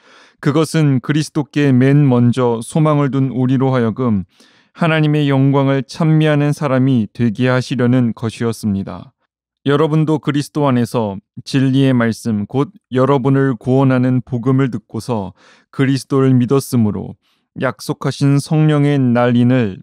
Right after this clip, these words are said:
받았습니다. 이 성령은 하나님의 소유인 우리가 완전히 구원받을 때까지 우리의 상속의 담보이시며 우리로 하여금 하나님의 영광을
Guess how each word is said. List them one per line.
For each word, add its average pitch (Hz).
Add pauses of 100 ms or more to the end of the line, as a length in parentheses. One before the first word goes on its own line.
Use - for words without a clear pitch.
받았습니다. 107 (480)
이 143
성령은 147 (240)
하나님의 165
소유인 151
우리가 120 (140)
완전히 143
구원받을 139
때까지 104 (460)
우리의 135
상속의 135 (340)
담보이시며 123 (420)
우리로 139
하여금 107 (340)
하나님의 143
영광을 123